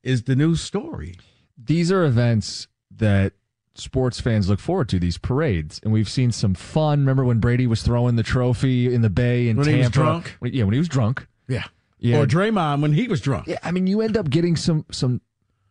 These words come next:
Speaker 2: funny, hilarious, warm moments, celebratory moments, fans that have been waiting. We talk about planning a parade down Woodward. These are supposed to be
Speaker 1: Right.
Speaker 2: like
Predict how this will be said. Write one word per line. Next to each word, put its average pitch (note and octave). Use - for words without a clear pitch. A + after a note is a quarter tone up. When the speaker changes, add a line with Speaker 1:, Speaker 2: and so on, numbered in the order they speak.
Speaker 2:
funny, D3
hilarious, B2+
warm C3+
moments, B2+
celebratory C#3
moments, C3
fans C#3+
that B2
have A#2
been A#2
waiting. C#3+
We G#3+
talk A3
about D#3
planning C#3+
a C3+
parade D#3
down D#3
Woodward. C#3
These F3
are G3
supposed D3+
to D3
be A#2+
Speaker 1:
Right. F3+
Speaker 2:
like C3+